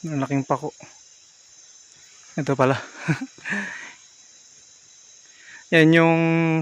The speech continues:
kung tawagin sa amin, tibbeg. Pinanggagalingan ng mga tubig dito sa bundok.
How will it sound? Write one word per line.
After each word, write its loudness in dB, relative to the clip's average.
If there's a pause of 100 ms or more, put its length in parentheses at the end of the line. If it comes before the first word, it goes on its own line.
kung -6
tawagin 4
sa 2
amin, -2
tibbeg. -4 (640)
Pinanggagalingan 4
ng 2 (240)
mga -4
tubig -2
dito -8
sa -2
bundok. -2